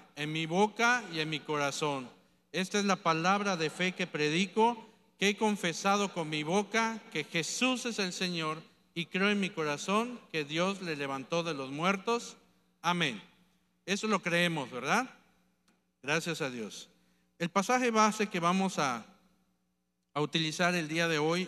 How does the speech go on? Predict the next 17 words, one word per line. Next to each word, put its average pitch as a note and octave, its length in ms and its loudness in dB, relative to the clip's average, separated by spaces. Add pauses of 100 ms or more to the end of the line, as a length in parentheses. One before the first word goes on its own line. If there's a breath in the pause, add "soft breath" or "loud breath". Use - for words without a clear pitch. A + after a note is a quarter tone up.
es F3 180 -2
el E3 160 -2
Salmo D3 500 -2
veintitrés, D#3+ 920 -4 (680)
que C#3+ 80 -2
nos C#3+ 240 -2
habla D#3+ 500 0 (140)
y D3+ 100 -4
nos C#3+ 220 -2
dice, C#3+ 420 -2 (720)
"Jehová C#3+ 300 2
es G3 80 2
mi G#3 120 2
pastor, G#3 560 2 (840)
nada E3+ 440 2
me D#3+ 160 0
faltará. B2+ 680 -2